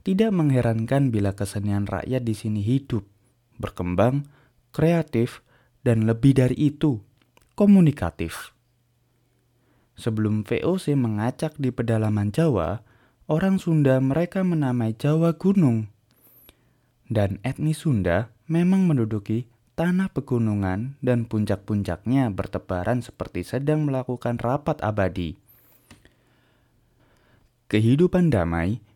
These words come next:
membuat Priangan seakan-akan membuat penduduknya tidak pernah beranjak dari gunung-gunungnya. Mereka tidak menyukai kekerasan. Raja-raja memerintah di sini tidak bertarung satu sama lain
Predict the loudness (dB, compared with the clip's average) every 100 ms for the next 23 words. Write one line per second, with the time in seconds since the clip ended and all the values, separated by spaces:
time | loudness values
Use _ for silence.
0 | _ 0 2 4 2 0 0 2 2 0
1 | -2 -2 -6 -8 -6 -8 -6 -6 0 0
2 | 2 -2 -2 -4 -4 -4 -2 -4 -6 -2
3 | -2 -2 -6 -6 -6 -6 -6 -6 -8 -4
4 | 0 0 0 -2 -2 -2 -2 -2 0 -2
5 | 0 2 4 2 0 -4 _ _ _ _
6 | _ _ _ _ _ _ _ -6 -4 -2
7 | -2 -2 -2 0 0 -2 -2 -2 -2 -4
8 | -6 -2 -2 -2 -6 -6 -8 -14 _ _
9 | _ _ _ _ _ -4 -4 -2 -2 -2
10 | -4 -2 0 0 -6 -8 -4 -2 0 -2
11 | -2 -2 -2 -2 -2 0 -4 -8 -4 -2
12 | 0 0 -2 -6 -4 -4 -4 -6 -6 -4
13 | -6 -6 -4 -4 -4 -4 -4 -6